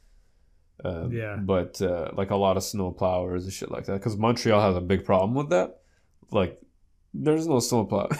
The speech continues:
Speaker 1: <laughs> In Montreal, it's, like, once a week, and it's, like, you'll, you'll have, like, a hill <laughs> of snow.
Speaker 2: Yeah, it snows,
Speaker 1: It's, like,
Speaker 2: like,
Speaker 1: insane.
Speaker 2: so much there.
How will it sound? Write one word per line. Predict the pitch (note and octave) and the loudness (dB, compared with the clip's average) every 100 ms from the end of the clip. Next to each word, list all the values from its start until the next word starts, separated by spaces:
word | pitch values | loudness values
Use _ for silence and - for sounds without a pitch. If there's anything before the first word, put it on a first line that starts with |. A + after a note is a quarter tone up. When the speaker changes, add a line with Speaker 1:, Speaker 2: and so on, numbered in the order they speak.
| - - | -8 -2
Speaker 1:
<laughs> | F4+ G4 - | 0 0 0
In | - E3+ D3 | 0 0 4
Montreal, | D#3 D3 D3+ C3 | 4 4 6 6
it's, | A#2+ | 6
like, | C#3+ | 2
once | A2+ A#2+ C3+ C3 | 4 4 4 4
a | |
week, | G#2+ A#2 A2+ - - _ _ - | 4 4 2 -4 -20 _ _ -8
and | G#2+ | -2
it's, | G#2+ G2 | -2 2
like, | A2+ G2 - - | 2 2 -4 -12
you'll, | - A#2 A#2 A2+ | -6 2 4 4
you'll | A2+ | 6
have, | A#2+ A#2+ | 6 6
like, | G#2 G2 - _ | 4 2 -2 _
a | - G#2 | 0 4
hill | A2 C3 G2+ G2 - _ | 8 8 6 2 -4 _
<laughs> | - - | -14 2
of | B2 F#3+ | 4 4
snow. | G3+ B2 A2+ | 4 6 8
Speaker 2:
Yeah, | D#3+ E3 D#3 | 10 10 8
it | D3+ | 6
snows, | - F3+ F3+ G3 | 6 8 10 10
Speaker 1:
It's, | - | 8
like, | D#3+ | 8
Speaker 2:
like, | D#3+ | 6
Speaker 1:
insane. | A#2 - A2+ | 2 4 4
Speaker 2:
so | F#3+ E3+ F3 | 6 6 6
much | D#3+ E3 D#3+ | 6 4 6
there. | C3+ A#2 G#2+ | 4 4 0